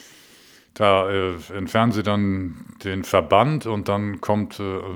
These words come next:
ein Mensch zum Vorschein und der ist dann wahrscheinlich tot. Und, äh,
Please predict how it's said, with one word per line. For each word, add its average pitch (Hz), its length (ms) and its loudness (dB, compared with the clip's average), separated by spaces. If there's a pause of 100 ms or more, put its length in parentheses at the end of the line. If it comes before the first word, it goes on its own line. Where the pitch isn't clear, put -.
(500)
ein 95 160 -6
Mensch 113 420 -2
zum 113 200 -6
Vorschein 123 560 0
und 110 280 -6 (200)
der 110 180 -2
ist 107 180 -6
dann 101 180 -2
wahrscheinlich 85 560 -6
tot. 185 600 -2
Und, 110 380 -6
äh, 101 220 -8